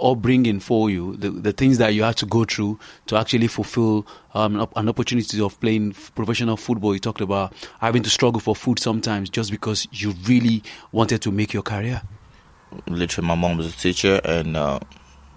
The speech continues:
Speaker 2: she was one of the biggest in an educated way, and, uh, which, uh, we disappointed her because we, we have a talent. We believe it can make a way for the family and for the generation to come.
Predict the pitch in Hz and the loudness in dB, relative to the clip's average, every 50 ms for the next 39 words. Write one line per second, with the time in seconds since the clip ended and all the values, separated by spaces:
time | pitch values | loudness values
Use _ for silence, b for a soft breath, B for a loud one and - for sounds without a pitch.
0 | - - - - - - 85 87 87 87 87 85 82 78 78 - 95 87 87 87 | -20 -16 -12 -10 -8 -4 -2 0 0 0 0 -2 -4 -4 -6 -6 -4 -4 -2 0
1 | 82 80 - - - - - 82 82 80 78 80 - - 85 82 - 80 85 85 | -2 -2 -4 -8 -10 -10 -6 -6 -4 -4 -4 -4 -4 -2 -2 -2 -2 -2 0 0
2 | 85 85 90 90 - - 170 143 - 82 82 82 80 80 78 76 - - - _ | 0 2 0 -2 -4 -8 -10 -8 -6 -4 -4 -4 -4 -4 -4 -4 -6 -10 -14 _
3 | _ _ - - - 90 90 87 85 - - 85 82 82 80 - - - - B | _ _ -20 -14 -8 -6 -6 -6 -4 -4 -4 -2 -2 -2 -4 -6 -8 -14 -20 B
4 | B B B B B B B B B B - - 82 82 80 82 - - 82 80 | B B B B B B B B B B -8 -4 -2 -2 -2 -2 -2 -2 -2 -2
5 | - - 85 85 90 87 87 85 80 80 78 - - 78 76 - - - - - | 0 2 2 2 2 2 2 2 0 -2 -4 -2 -2 -2 -2 -2 -6 -8 -8 -6
6 | - 76 76 69 - - - 85 85 82 80 80 - - 95 82 85 80 76 78 | -4 -4 -4 -4 -4 -4 -2 0 0 0 0 -2 0 2 2 4 4 2 0 -2
7 | 76 73 78 76 78 80 78 - - - - - - - - - - - 73 73 | -4 -4 -4 -2 0 0 -2 -2 -6 -14 -18 -18 -18 -16 -14 -10 -6 -4 -4 -2
8 | 73 78 76 - 73 71 78 76 - - 71 73 - - - 73 78 80 76 80 | -2 -4 -4 -4 -4 -2 -2 -2 -2 -2 -4 -6 -4 0 0 0 0 0 -4 -4
9 | 78 78 - - - - - 80 80 - - - - - - B B B B B | -4 -6 -8 -10 -10 -8 -6 -6 -6 -6 -8 -10 -12 -16 -20 B B B B B
10 | B B B B B - - - 78 76 71 - - 76 76 82 80 80 78 - | B B B B B -6 -2 0 0 0 0 -2 -2 -2 -2 -2 -2 -2 -2 -2
11 | 78 76 - - - - 82 78 80 | -4 -6 -8 -6 -2 0 0 0 0